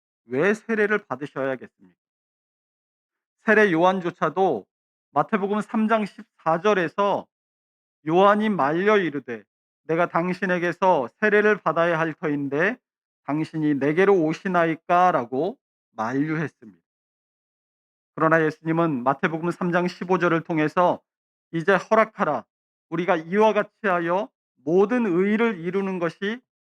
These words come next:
합당하니라"라고 말씀하시고 세례 요한은 예수님의 뜻에 순종하여 예수님께 세례를 베풉니다. 성경은 의가 무엇이냐라고 할 때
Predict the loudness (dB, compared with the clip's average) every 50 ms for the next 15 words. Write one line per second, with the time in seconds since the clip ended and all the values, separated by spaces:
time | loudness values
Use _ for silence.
0 | _ _ -8 -8 -6 -4 -2 -2 0 2 0 0 -2 -2 0 2 2 4 2 2
1 | 0 -4 -6 -6 -8 -8 -8 -10 -14 _ -14 -14 -14 -14 _ _ _ -14 -12 -10
2 | -10 -10 -14 _ _ _ _ _ _ _ _ _ _ _ _ _ _ _ -6 -4
3 | -2 0 0 0 0 2 2 2 0 -2 -2 -4 -8 _ _ _ _ -4 -4 -4
4 | -2 -4 -4 -2 0 0 -2 -2 -4 -10 -6 -6 -6 -6 -4 -4 -2 0 0 0
5 | 2 2 2 2 2 0 0 0 -2 -4 _ _ _ _ _ _ _ _ _ _
6 | -6 -6 -4 -4 -2 -2 -2 -2 -2 -4 -4 -6 -6 _ -2 -2 0 0 0 0
7 | -2 -4 -4 -8 -10 _ -8 -8 -8 -8 -10 _ _ _ _ _ _ _ _ _
8 | _ _ _ _ _ _ _ _ _ _ _ _ _ _ _ _ _ _ _ _
9 | _ _ _ _ _ 2 4 6 6 6 6 4 4 2 2 0 -4 -8 _ _
10 | _ _ _ _ _ _ _ _ -4 0 2 4 6 6 6 6 4 4 4 4
11 | 4 4 2 2 4 4 6 6 4 2 0 -2 -4 -4 -4 -6 _ -4 -2 -2
12 | -2 -2 -4